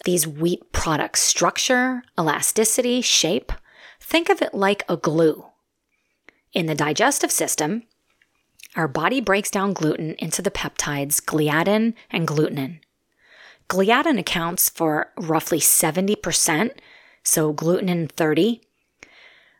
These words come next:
Gliadin looks very much like transglutaminase. Transglutaminase is a key enzyme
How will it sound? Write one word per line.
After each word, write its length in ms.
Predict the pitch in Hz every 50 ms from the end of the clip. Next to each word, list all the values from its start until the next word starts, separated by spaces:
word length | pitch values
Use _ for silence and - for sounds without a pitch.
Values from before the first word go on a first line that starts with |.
| _ - - _ _
Gliadin 800 | - 202 208 208 208 233 269 320 339 320 196 156 180 208 190 - _ _ _ _ _ _ -
looks 640 | 165 196 269 294 - - - - - - - - - _ - -
very 360 | - 208 214 - 302 311 277
much 360 | 208 180 180 170 170 - - -
like 380 | 147 - - - - - - _ _ _ _ _ _ _ _ _ _ _ _ _
transglutaminase. 1400 | - - - 202 208 208 214 220 208 - - 196 202 190 - - 175 160 147 143 147 143 - - - - - - _ _ _ _ - - - _
Transglutaminase 1120 | - - - 226 262 294 285 - - 302 277 - - - 180 175 170 151 151 165 - - -
is 140 | - - 170
a 100 | - - _ _
key 440 | - - - - 247 254 269 294 302 - -
enzyme 640 | - 196 202 214 196 156 - 127 135 127 190 - -